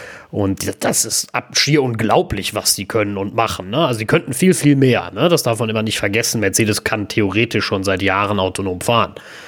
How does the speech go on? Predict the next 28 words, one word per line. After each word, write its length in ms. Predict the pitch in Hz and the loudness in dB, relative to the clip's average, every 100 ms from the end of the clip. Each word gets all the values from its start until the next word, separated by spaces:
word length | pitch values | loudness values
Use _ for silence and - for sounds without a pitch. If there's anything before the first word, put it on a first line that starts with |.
| - - - | -20 -20 -10
ähm, 440 | 92 92 90 92 | -4 -2 -2 -2
aber 180 | - 95 | -2 -2
sie 200 | 90 92 - - | -2 -6 -8 0
dürfen's 320 | 131 131 156 | 2 4 4
und 140 | 127 113 | 4 4
machen's 340 | 113 104 - | 2 0 -2
nicht, 360 | 92 - - - - | -2 -6 -10 -16 -4
ne? 180 | 151 196 - _ | -2 -2 -6 _
So, 220 | 90 78 - | -8 -8 -10
also 160 | - 92 | -10 -6
technisch 440 | - 147 - 131 73 | 0 0 4 2 2
ist 160 | 113 | 0
das 100 | 113 | 0
für 120 | - 107 | 0 0
die 140 | 101 | 0
schon 160 | - 104 | 0 0
länger 200 | 127 101 | 2 2
kein 180 | 101 85 | -2 -4
Problem. 420 | 95 92 85 80 - - - - - | -4 -2 -2 -4 -12 -18 -20 -20 -14
Aber, 920 | - 101 95 95 92 90 95 92 87 87 | -2 0 2 4 4 2 0 0 -2 -2
äh, 40 | |
das 160 | 85 - | -2 0
haben 120 | 113 | 2
sie 80 | 104 | 2
auch 80 | |
schon 160 | - 101 | 2 2
mehrfach 320 | 104 - - | 2 0 -2
gemacht 520 | 107 104 101 98 - | 0 0 0 -4 -8